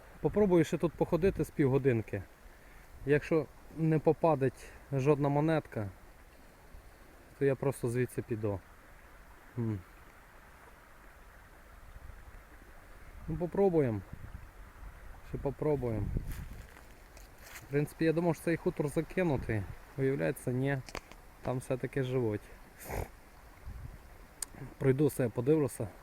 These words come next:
Ще зараз з цієї сторони попробую обійти. М. Значить, от такі то справи. Добре. Якщо щось попадеть, звісно,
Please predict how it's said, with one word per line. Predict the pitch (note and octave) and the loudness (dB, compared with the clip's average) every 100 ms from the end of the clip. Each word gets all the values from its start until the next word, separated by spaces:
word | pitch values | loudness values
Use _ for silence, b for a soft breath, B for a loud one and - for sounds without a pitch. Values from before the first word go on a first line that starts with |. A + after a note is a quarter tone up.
| - - | -20 -10
Ще | A2+ | -4
зараз | A#2 G#2+ | -2 -4
з | - | -2
цієї | B2+ C#3+ | 0 0
сторони | B2 - A#2 G#2+ | 0 -2 -4 -2
попробую | G#2 A#2 A2 G#2+ G#2 | -4 -4 -2 2 0
обійти. | G#2 G#2 - G#2+ G2 - - - - - - - - - - | 0 -4 -2 -4 -4 -14 -20 -20 -20 -20 -20 -20 -20 -18 -8
М. | G#2+ G#2 F#2 - - - - - - - - - - - - - - - B B B B B B B D#3 | -4 -4 -6 -16 -20 -18 -14 -14 -14 -16 -12 -12 -12 -16 -18 -18 -20 -20 B B B B B B B 0
Значить, | D#3 D#3+ F3 | 2 2 0
от | - | 0
такі | D#3+ F#3+ | 0 0
то | F#3+ D#3+ - - | 0 -2 -4 -14
справи. | - D#3+ D3+ C#3 B2+ G2 B B B - - - - - - - - - - - - - - - - - - - - - | -6 2 4 4 2 -2 B B B -18 -18 -18 -18 -18 -16 -16 -12 -10 -8 -8 -8 -8 -8 -10 -10 -8 -8 -6 -10 -2
Добре. | D3+ E3 B2+ G#2+ - - B B B - | 2 4 4 0 -8 -16 B B B -4
Якщо | C3+ E3+ | 0 0
щось | - D3 | 0 -4
попадеть, | - C#3 E3+ D#3 C3+ - - - - B B B B - | -4 0 2 2 0 -4 -16 -16 -18 B B B B -6
звісно, | C3+ C#3 C#3 | -4 -2 -4